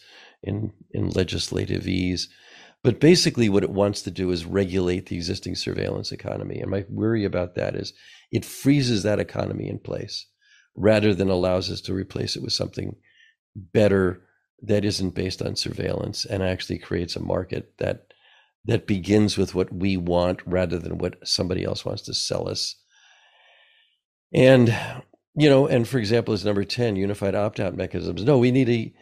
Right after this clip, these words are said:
we need a unified opt-in mechanism. We need to be able to s-, say,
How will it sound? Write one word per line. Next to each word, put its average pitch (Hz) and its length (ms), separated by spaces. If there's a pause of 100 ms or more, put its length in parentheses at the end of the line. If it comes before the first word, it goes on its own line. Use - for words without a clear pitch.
(200)
we 147 100
need 190 160
a 123 60
unified 113 600
opt-in 117 440
mechanism. 85 640
We 120 160
need 127 160
to 101 80
be 98 240
able 98 180
to 95 160
s-, - 220 (360)
say, 95 440